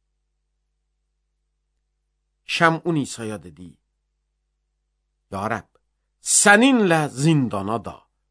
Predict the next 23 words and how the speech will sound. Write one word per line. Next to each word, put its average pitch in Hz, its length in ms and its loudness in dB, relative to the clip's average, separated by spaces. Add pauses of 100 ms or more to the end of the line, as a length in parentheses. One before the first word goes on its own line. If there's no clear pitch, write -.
(220)
ölümə 226 500 10
də 220 60 6 (100)
getməyə 101 520 -6
hazıram." 76 420 -20 (1500)
Lakin 127 360 0
İsa 101 360 -6
ona 98 280 -12
dedi, 85 340 -20 (680)
"Petros, - 600 -6 (760)
sənə 196 360 -2
deyirəm 127 360 -4
ki, 87 420 -16
bu 233 180 4
gün 139 260 -2
xoruz 202 600 4
banlamamış, 85 840 -10 (420)
sən 214 340 6 (100)
məni 233 380 2
tanıdığını 92 760 -8 (380)
üç 262 160 4 (160)
dəfə 120 280 -6 (200)
inkar 135 440 0
edəcəksən." - 600 -4